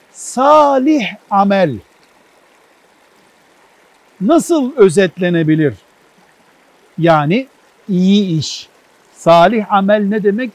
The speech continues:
İyi iş demek. Allah nereye iyi iş diyor? Peygamber aleyhisselam iyi iş deyince ne kastediyor sorusunun cevabında şunu bilmemiz gerekiyor.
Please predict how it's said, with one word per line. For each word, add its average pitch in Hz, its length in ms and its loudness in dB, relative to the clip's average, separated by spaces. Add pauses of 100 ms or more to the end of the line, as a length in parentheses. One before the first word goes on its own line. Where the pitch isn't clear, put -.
İyi 214 300 0
iş - 220 -8
demek. 117 280 -10 (1080)
Allah 247 600 2 (320)
nereye 214 680 0 (140)
iyi 190 400 0
iş - 180 -10 (120)
diyor? 120 240 -6 (720)
Peygamber 233 500 -2
aleyhisselam 226 920 -6 (160)
iyi 226 400 2
iş - 240 -8
deyince 202 560 -4 (400)
ne 175 300 -2
kastediyor 175 840 -4 (500)
sorusunun 202 920 -4
cevabında 196 760 0
şunu 220 340 -6
bilmemiz 196 480 -4
gerekiyor. 139 520 -4